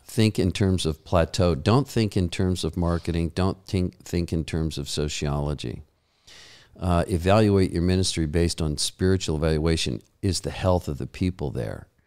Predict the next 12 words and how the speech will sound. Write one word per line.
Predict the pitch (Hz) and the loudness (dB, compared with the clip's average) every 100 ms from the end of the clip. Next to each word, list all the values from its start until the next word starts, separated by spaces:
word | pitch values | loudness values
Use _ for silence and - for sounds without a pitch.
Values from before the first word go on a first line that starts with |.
| _ _ _ - | _ _ _ -2
Is | 85 - | -2 -2
the | 80 | -6
teaching | - - 104 - 87 | -4 0 0 2 -2
continuing | 80 78 - 85 82 71 | 0 -2 0 0 0 -2
to | 71 | -2
grow? | 92 85 67 | 0 0 2
Now, | 80 78 80 | 0 0 0
as | 104 87 | -2 0
you | 98 92 | 0 0
answer | - 113 135 - 80 | 0 0 0 0 2
those | 101 117 | 2 2
questions, | - 107 113 - 71 69 | 2 2 2 0 -4 -4